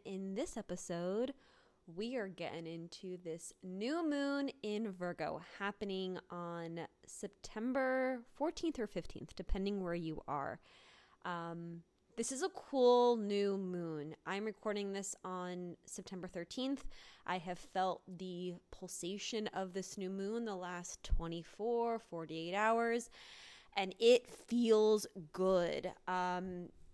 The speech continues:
I wanna go ahead and draw some, uh, parallels to different places in the sky. This is not a coincidence. It's always a cosmic dance.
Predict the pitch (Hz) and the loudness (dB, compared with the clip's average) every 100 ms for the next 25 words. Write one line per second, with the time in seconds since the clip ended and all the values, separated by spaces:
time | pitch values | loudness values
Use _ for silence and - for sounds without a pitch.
0 | - 185 180 196 311 269 254 233 - 220 | -6 -4 -2 0 0 2 4 4 2 -2
1 | 202 196 202 - 190 185 180 175 175 175 | -2 -2 -4 -6 -6 -4 -4 -6 -8 -10
2 | - _ _ _ 170 202 202 262 277 277 | -18 _ _ _ -8 -2 4 4 4 -2
3 | - 254 220 220 214 214 208 - _ _ | -2 2 2 0 -4 -6 -8 -12 _ _
4 | _ - - - 123 - - 311 311 294 | _ -20 -14 -12 -10 -10 -2 4 6 8
5 | 254 262 254 262 - - - 208 202 202 | 6 6 4 2 -8 -12 -8 -4 -4 -4
6 | 208 - - - - _ 226 240 220 - | -6 -10 -20 -20 -20 _ -2 0 -4 0
7 | 226 214 - 254 247 - 220 208 - - | 2 2 0 0 0 0 -2 0 -2 -2
8 | 190 185 214 240 214 180 180 175 - - | 0 2 2 0 -4 -4 -4 -4 -6 -6
9 | 180 180 226 269 320 - - - 151 - | -6 -4 -4 -2 -2 -4 -6 -8 -10 -8
10 | - - 165 165 165 170 160 160 - - | -10 -10 -8 -4 -4 -4 -4 -6 -8 -8
11 | 160 - 160 - 160 170 294 - | -8 -6 -12 -8 -6 -4 -4 -6